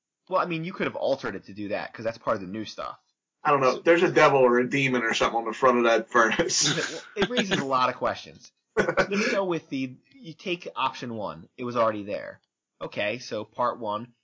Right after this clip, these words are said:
Speaker 1: how did they know that? Two,
Speaker 2: Right.
Speaker 1: why in God's name did the Naps have it? <laughs>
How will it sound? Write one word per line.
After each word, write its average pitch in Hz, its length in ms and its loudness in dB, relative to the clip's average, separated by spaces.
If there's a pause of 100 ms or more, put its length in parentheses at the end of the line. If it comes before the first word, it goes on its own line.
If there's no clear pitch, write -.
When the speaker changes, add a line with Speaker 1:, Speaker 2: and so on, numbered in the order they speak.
(180)
Speaker 1:
how 110 320 0
did 120 100 -4
they 113 140 -2
know 127 200 -2
that? 92 340 -10 (460)
Two, 156 220 -4
Speaker 2:
Right. 110 180 4 (100)
Speaker 1:
why 139 220 0
in 117 160 -2
God's 131 280 -4
name 139 200 -8
did 101 140 -10
the 98 80 -12
Naps 143 360 -2
have 82 300 -12
it? 98 180 -8 (640)
<laughs> 160 200 -8